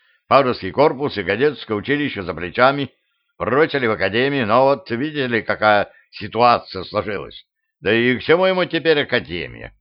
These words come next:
Вы его так образуете, что через год любого генштабиста за пояс заткнет. Способный малый.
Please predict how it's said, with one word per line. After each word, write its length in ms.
Вы 140
его 200
так 420
образуете, 800
что 300
через 280
год 360
любого 420
генштабиста 800
за 120
пояс 340
заткнет. 520
Способный 1000
малый. 480